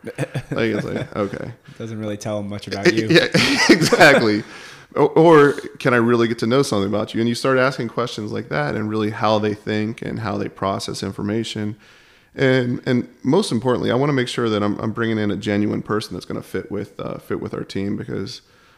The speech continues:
Speaker 2: our, our team's pretty brutal if you're not, uh, real. Like, if you come
Speaker 1: Yeah.
Speaker 2: in and,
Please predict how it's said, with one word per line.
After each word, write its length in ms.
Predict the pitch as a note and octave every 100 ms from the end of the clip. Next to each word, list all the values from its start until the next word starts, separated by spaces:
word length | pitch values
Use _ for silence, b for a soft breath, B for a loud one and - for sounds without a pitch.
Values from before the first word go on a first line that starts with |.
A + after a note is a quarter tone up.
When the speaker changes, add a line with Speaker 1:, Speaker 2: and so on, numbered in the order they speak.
| b
Speaker 2:
our, 160 | - A2+
our 100 | C3
team's 260 | C3 B2 A2
pretty 240 | - G#2
brutal 440 | F#2+ G2 G2+ F#2 F2+
if 140 | -
you're 120 | F#2 F#2
not, 300 | F2 C#2+ - _ _ -
uh, 320 | - G2 F2+ - -
real. 400 | G2+ F#2+ D2 A2+ -
Like, 200 | F#2 -
if 100 | G2+
you 80 | G#2
come 160 | G2+ G2+
Speaker 1:
Yeah. 120 | G2+
Speaker 2:
in 60 | F#2+
and, 340 | F#2+ F#2+